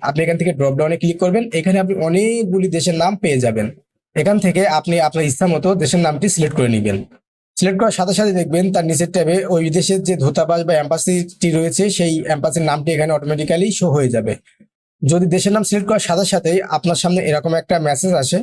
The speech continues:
তাহলে কিন্তু আপনি বুঝবেন যে ওই দেশে বাংলাদেশের কোনো এম্বাসি বা দূতাবাস নাই, তাহলে কিন্তু আপনি ওই দেশ থেকে ই-পাসপোর্টের আবেদনটি করতে পারবেন না। So আমরা যেহেতু এখন দেশের ভিতর থেকে ই-পাসপোর্টের আবেদনটি করব, তাই আমরা এখান থেকে ইয়েস সিলেক্ট করে দিচ্ছি। ইয়েস সিলেক্ট করে দেওয়ার পরে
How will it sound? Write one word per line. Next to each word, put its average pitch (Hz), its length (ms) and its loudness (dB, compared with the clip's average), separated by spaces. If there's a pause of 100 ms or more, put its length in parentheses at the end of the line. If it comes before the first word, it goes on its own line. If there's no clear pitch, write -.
তাহলে 151 220 0
কিন্তু 170 200 0
আপনি 170 140 0
বুঝবেন 170 380 0
যে 196 80 2
ওই 151 180 0
দেশে 165 220 0
বাংলাদেশের 143 460 0
কোনো 160 180 0
এম্বাসি 143 380 -2
বা 151 80 0
দূতাবাস 135 440 0
নাই, 185 220 -2 (420)
তাহলে 170 200 0
কিন্তু 202 180 2
আপনি 208 140 0
ওই 185 160 2
দেশ 196 260 0
থেকে 190 300 0
ই-পাসপোর্টের 165 460 0
আবেদনটি 160 340 0
করতে 160 240 -2
পারবেন 117 300 0
না। 110 140 -2 (500)
So 196 60 2
আমরা 180 280 2
যেহেতু 214 300 0
এখন 214 400 0
দেশের 180 280 2
ভিতর 190 220 0
থেকে 202 260 0
ই-পাসপোর্টের 170 440 0
আবেদনটি 147 400 0
করব, 160 340 0
তাই 165 160 0
আমরা 143 160 0
এখান 143 200 0
থেকে 143 140 0
ইয়েস 139 240 2
সিলেক্ট 156 220 -2
করে 170 120 0
দিচ্ছি। 170 320 0 (140)
ইয়েস - 200 0
সিলেক্ট 196 220 0
করে 202 100 0
দেওয়ার 196 160 0
পরে 190 300 0